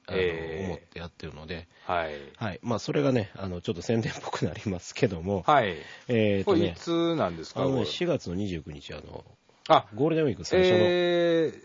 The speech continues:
Speaker 2: ー、ゴールデンウィーク初日になるんですか？
Speaker 1: はい。
Speaker 2: 二十九日言うたら。
Speaker 1: はい。
Speaker 2: あ、その日に。
Speaker 1: うん。
Speaker 2: へ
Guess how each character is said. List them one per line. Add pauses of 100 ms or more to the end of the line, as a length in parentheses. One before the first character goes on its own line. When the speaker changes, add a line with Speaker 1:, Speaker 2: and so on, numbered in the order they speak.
(160)
Speaker 2:
ー、
ゴ
ー
ル
デ
ン
ウ
ィ
ー
ク
初
日
に
な
る
ん
で
す
か？
Speaker 1:
は
い。
Speaker 2:
二
十
九
日
言
う
た
ら。
Speaker 1:
は
い。
Speaker 2:
あ、
そ
の
日
に。
Speaker 1:
う
ん。
Speaker 2:
へ